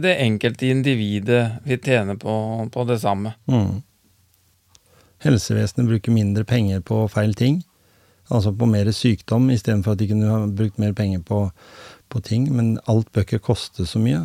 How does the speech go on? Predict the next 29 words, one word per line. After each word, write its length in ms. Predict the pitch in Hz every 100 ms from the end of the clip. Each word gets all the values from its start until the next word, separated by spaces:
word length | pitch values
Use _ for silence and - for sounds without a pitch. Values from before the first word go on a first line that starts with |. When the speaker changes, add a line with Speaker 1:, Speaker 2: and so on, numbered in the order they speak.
| 131
Speaker 2:
Det 260 | 127 104 104
med, 160 | 104 107
med 160 | 110 110
hverdagstrimmen, 880 | 107 92 90 - - 107 110 143 120
den, 200 | 110 113 113
det 140 | 104 101
koster 320 | 131 - 120
egentlig 240 | 104 110 107
ingenting, 240 | 95 160
bare 160 | 170 101
annet 160 | -
enn 160 | 117 110 - - - - -
at 140 | 104
du 40 | -
kommer 260 | 107 98
i 60 | 95
bedre 240 | 95 98
form. 260 | - 156 202 -
Speaker 1:
Mm. 300 | 123 107 113 - _ - - _ _
Speaker 2:
At 80 | 127
det 80 | 117
kan 160 | 123 117
begynne 300 | 107 98 98
der. 200 | 117 165 _ _ -
Og 80 | 131
så 60 |
Speaker 1:
Mm. 40 | 139
Speaker 2:
kan 120 | 120
heller, 320 | 110 104 110